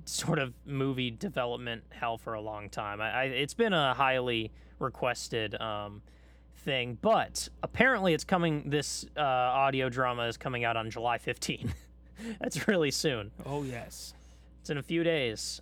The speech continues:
Speaker 1: um, so I thought I'd have to wait longer. But yeah, interesting. And it's interesting, like, uh, probably, I would have to guess that the production <laughs> time is probably a bit shorter on stuff like this, and then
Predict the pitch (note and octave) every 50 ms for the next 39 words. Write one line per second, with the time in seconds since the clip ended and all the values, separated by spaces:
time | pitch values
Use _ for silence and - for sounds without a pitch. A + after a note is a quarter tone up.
0 | - - B2 A#2 A2+ A2+ A#2 A2+ A2+ A2+ A2+ A2 - - - B2 A#2+ A#2+ A#2+ A#2+
1 | A#2+ A#2+ A#2+ A#2+ A#2+ - - - - - - - - - - - - - - -
2 | - - - - - - C#3+ - D#3+ B2+ A#2+ B2+ C3 C3+ - - D#3 E3+ G#3+ -
3 | C#3 B2+ A#2+ A#2 A2+ A2 A2 - - - - C#3 C3+ - - C3 D3+ E3+ D3+ B2
4 | A#2+ C#3 D#3+ D3 D#3 C#3 - D#3 D3 D3+ D#3+ D#3+ - A#3+ B3+ - - G#3 - -
5 | F3+ F3 E3+ D#3+ D3 C#3 C#3+ C3+ B2+ B2+ B2+ A#2 A#2 A2+ A2+ - - D#2+ E2+ -
6 | - - G#3 A#3 G#3+ G#3 G3+ F3 D#3+ C3 - D2+ A#2 F#3+ A#3 A3+ G3 G3+ F#3+ -
7 | - D#3 B2+ A2 - - B2+ C#3 - - - C#3+ C3+ - C#3+ - - D#3 B2 B2
8 | C3+ - - - D3+ - - C#3+ B2+ B2+ C3 B2+ A#2+ A2+ - - C#3+ C3+ C3 B2+
9 | A#2+ A2 G#2+ G#2+ B2 B2 A2+ - - D3+ C#3 C3+ C3 C#3 C#3 C3+ C3 - - D3
10 | C3+ - C#3+ C#3 - C#3 C#3 C3+ C3+ - - A2+ A2+ A2+ A2 A2+